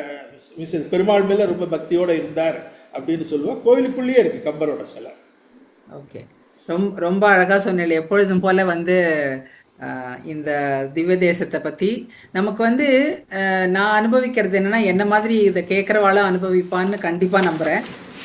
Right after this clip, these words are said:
Speaker 2: அ, ஒரு ஒரு ஸ்தலத்தை பத்தியும் சொல்லும் பொழுது, அந்த, அதனுடைய அந்த ஸ்தலத்தோட இணைந்து பின்னி பிணைந்திருக்கிற அந்த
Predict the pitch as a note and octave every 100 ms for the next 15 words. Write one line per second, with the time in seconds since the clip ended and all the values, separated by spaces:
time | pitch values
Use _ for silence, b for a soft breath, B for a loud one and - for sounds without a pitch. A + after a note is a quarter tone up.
0 | - G3+ G3 A#3 C#4+ C#4+ C4 A#3 A#3 A3+
1 | C4 F4 E4 B3+ C#4 C4 A#3 A3 A3 A#3
2 | A3+ G3 F3+ E3+ E3 F#3 F#3 F3 E3+ E3
3 | - F#3 B3 C4 C4 B3+ C4 B3 G#3 G#3+
4 | B3 C4 A#3 F3+ A3 A#3+ C4 B3+ G#3+ A3
5 | A3 A3 G3 F#3+ E3+ E3+